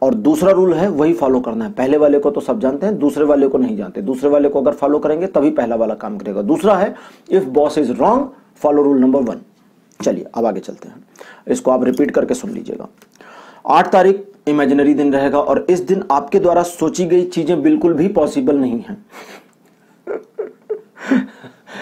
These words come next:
दिन imaginary रहेगा, लेकिन वो imagination possibility में convert नहीं हो रही है। क्यों? क्योंकि आप सिर्फ imagination करेंगे, wishes करेंगे, भगवान ये हो जाए,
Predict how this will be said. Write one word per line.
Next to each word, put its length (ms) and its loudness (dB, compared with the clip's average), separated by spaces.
दिन 280 4
imaginary 460 2
रहेगा, 520 0
लेकिन 500 0
वो 160 0
imagination 600 0
possibility 560 0
में 140 2
convert 340 2
नहीं 160 -4
हो 120 -10
रही 140 -12
है। 80 -10
क्यों? 380 0
क्योंकि 260 -6
आप 220 -6
सिर्फ 200 0
imagination 580 -4
करेंगे, 280 -8
wishes 540 -2
करेंगे, 400 -10
भगवान 360 2
ये 80 2
हो 140 -4
जाए, 200 -8